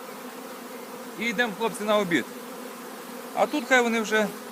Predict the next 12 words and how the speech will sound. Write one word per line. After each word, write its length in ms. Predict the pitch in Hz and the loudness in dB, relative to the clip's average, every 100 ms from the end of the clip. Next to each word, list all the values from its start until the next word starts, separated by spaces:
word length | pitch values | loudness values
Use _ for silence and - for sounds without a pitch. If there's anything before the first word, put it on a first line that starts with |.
| 180 | -2
долітають, 580 | 180 190 175 233 233 196 | 2 2 4 8 8 6
заселяються. 680 | 170 - 185 185 147 113 - - - - - - - - | 2 -4 4 8 8 6 -6 -12 -12 -12 -12 -12 -10 0
О, 100 | 226 | 4
як 160 | 226 175 | 4 4
бджола. 380 | 170 185 156 127 - - - - - - - - - - - | 0 4 4 2 -6 -12 -12 -12 -12 -10 -10 -10 -10 -10 -8
Всілякі 460 | - 233 233 220 196 | -4 6 6 6 2
бджоли 340 | 160 170 139 | 4 4 4
є. 140 | 123 127 | 2 2
От 160 | 156 | 0
з 40 | - | 0
пилком 440 | 196 175 233 226 | -2 6 10 10
бджола. 400 | 180 196 202 180 | 10 8 10 8